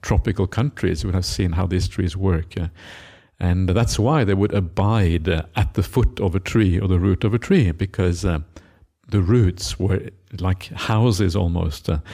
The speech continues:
the way they spread out. Uh. And, um, um, then the householder Tapussa went up to the Venerable Ananda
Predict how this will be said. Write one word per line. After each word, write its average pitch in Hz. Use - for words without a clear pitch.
the 101
way 87
they 85
spread -
out. 82
Uh. 80
And, 120
um, 113
um, 85
then 120
the 123
householder 123
Tapussa 131
went 101
up -
to 107
the 104
Venerable 92
Ananda 87